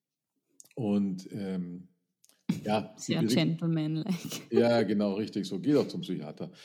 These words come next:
Speaker 1: Ähm, <laughs> äh, sie erzählt dem Doktor von ihrem Verdacht und, und erhält dann komischerweise den Rat,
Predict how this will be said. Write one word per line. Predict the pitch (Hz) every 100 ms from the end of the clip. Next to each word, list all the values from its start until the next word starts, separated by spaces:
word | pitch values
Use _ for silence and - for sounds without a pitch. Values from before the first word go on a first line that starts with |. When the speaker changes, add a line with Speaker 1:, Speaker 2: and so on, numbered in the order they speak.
| - -
Speaker 1:
Ähm, | 120 123
<laughs> | 120 147 139 - - - - - - - _
äh, | 123 113 113
sie | 117 127
erzählt | 123 127 139
dem | 147 135
Doktor | 139 -
von | 120 113
ihrem | 104
Verdacht | 101 85 107 131 -
und, | - 117 107 -
und | 110 101
erhält | 101 90 107 131
dann | 135 107
komischerweise | 110 110 104 98 95
den | 95 87
Rat, | 85 117 -